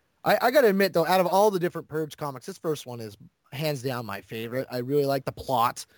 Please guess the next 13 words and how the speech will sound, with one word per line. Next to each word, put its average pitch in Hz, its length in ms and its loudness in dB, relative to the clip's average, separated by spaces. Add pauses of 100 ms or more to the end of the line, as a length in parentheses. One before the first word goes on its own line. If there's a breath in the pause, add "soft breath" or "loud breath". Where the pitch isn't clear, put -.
(240 soft breath)
Uh, 127 300 -2
I 139 40 0
like 147 200 2
how 160 100 2
the 143 80 0
characters 151 380 0
come 151 160 -2
together, 143 380 2
and 139 80 -2
I 135 80 -2
love 143 580 2 (200)
Obi-Wan, 139 640 2
or 127 220 -6